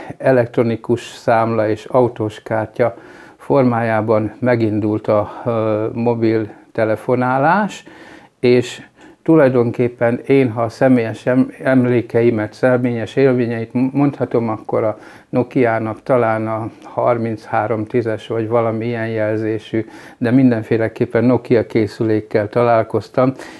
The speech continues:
Itt a kép közepén látható az a készülék, ami nekem is legelőször volt és létezett. Hát a mobil kommunikáció az tulajdonképpen a manapság már inkább az internet segítségével, az interneten keresztül, ö,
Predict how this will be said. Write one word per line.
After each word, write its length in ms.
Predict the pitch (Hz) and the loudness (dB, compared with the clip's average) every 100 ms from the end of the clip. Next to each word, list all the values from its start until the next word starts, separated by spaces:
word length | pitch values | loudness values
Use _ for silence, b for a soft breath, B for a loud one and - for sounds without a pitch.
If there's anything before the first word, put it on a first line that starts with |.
| B | B
Itt 100 | B | B
a 80 | 117 | -2
kép 280 | - 135 127 | 2 2 4
közepén 600 | - 117 113 - 113 107 | 2 2 2 0 -2 0
látható 540 | 107 107 - 110 117 | 2 0 -4 -6 -2
az 140 | 113 113 | 0 0
a 120 | 104 | -2
készülék, 580 | - 107 - 104 104 - | -2 -4 -2 -4 -4 -4
ami 160 | 110 | -4
nekem 360 | 110 107 120 110 | -4 -4 -4 -4
is 280 | 104 - - _ | -6 -12 -20 _
legelőször 840 | 113 113 110 104 104 - 110 104 - | -2 0 0 -2 -4 -4 -2 -2 -4
volt 420 | - 110 107 101 | -6 -2 0 -2
és 180 | 104 - | -8 -10
létezett. 760 | 107 101 - - - - _ - _ B B B B B B B | -8 -8 -8 -14 -14 -16 _ -20 _ B B B B B B B
Hát 260 | 127 131 | 0 2
a 40 | 143 | 4
mobil 380 | 175 190 147 131 | 4 6 4 4
kommunikáció 760 | 175 170 165 165 151 - 147 | 4 4 4 4 2 2 4
az 160 | 139 135 | 4 2
tulajdonképpen 920 | - 165 127 131 123 139 131 143 139 | 4 4 6 2 2 0 0 2 2
a 120 | 135 123 | 2 2
manapság 600 | 139 143 123 - 127 123 | 2 2 0 -2 0 0
már 280 | 123 123 | 0 2
inkább 360 | 139 135 127 120 | 2 2 2 0
az 160 | 120 - | 0 0
internet 760 | 143 - 120 113 110 - - - _ - | 0 0 -2 -2 -6 -12 -20 -20 _ -20
segítségével, 760 | - 127 127 113 - 123 117 113 | -2 0 0 0 0 2 2 2
az 100 | 113 | 2
interneten 840 | 120 117 110 107 - - 123 117 | 0 0 -4 -4 -8 -4 -2 -2
keresztül, 680 | 120 117 107 - - 113 113 | 0 -2 -2 -6 -2 -2 -2
ö, 240 | - 107 | -2 -2